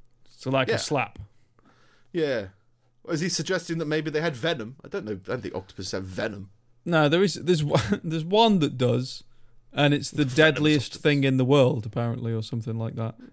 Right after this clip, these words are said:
Speaker 1: And it's
Speaker 2: Huh.
Speaker 1: only a very small thing, but it's like, if it stings you and, um, it essentially paralyzes your lungs.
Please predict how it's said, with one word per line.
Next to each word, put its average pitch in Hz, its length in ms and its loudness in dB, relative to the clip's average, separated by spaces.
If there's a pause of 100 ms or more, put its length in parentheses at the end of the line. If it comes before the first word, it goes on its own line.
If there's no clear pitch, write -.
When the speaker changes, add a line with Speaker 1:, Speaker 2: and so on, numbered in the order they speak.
Speaker 1:
And 143 80 2
it's 156 120 0
Speaker 2:
Huh. 175 80 4
Speaker 1:
only 185 140 4
a 151 60 4
very 147 200 6
small 143 360 4
thing, 120 340 -6 (440)
but 127 100 4
it's 123 180 -2
like, 127 200 4
if 131 120 -4
it - 120 -6
stings 151 400 4
you 120 280 -2 (160)
and, 120 360 2 (640)
um, 123 420 4 (180)
it - 320 2
essentially 143 460 0
paralyzes 139 800 2
your 123 160 4
lungs. 123 580 -2